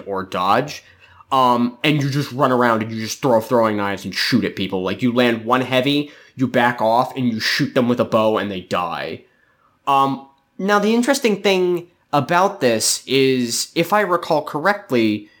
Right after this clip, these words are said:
and I might be wrong, because, again, I haven't d-, invested a ton of time in the four v four modes. If I recall correctly, you can't actually have all three of these at once. You have to pick one type of gear stat,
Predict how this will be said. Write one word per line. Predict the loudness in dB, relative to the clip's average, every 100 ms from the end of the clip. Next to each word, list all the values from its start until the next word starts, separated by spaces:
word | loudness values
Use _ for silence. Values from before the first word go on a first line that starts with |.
| _
and | 0 0
I | 2 2
might | 2
be | 0
wrong, | 0 0 0
because, | -4 -6
again, | -2 -2
I |
haven't | -4 -8 -8
d-, | -10 -8
invested | -4 -2 -2 -4
a |
ton | -6 -6
of | -2
time | -2
in | -2
the | -4
four | -2
v | -2
four | -2 -2
modes. | -2 -2 -6 -12 -20 -4
If | 0
I | 4
recall | 2 2 2 2
correctly, | 2 2 2 0 -2 -2 -4 -12 _ -10
you | -2 -2
can't | 0 0 0 -2 -2
actually | 0 0 0 0 0
have | 0 2 2 2
all | 2 4
three | 2 -2 -2 0
of | 0
these | 0 -2 -2
at | -4
once. | 0 2 0 -4
You |
have | -6 0 0 0
to | 0
pick | -2 -4 0 0 -2
one | -8 2 2 2
type | -2 -4 -6
of | -8 -4
gear | 0 0
stat, | 0 -2 0 -2 -4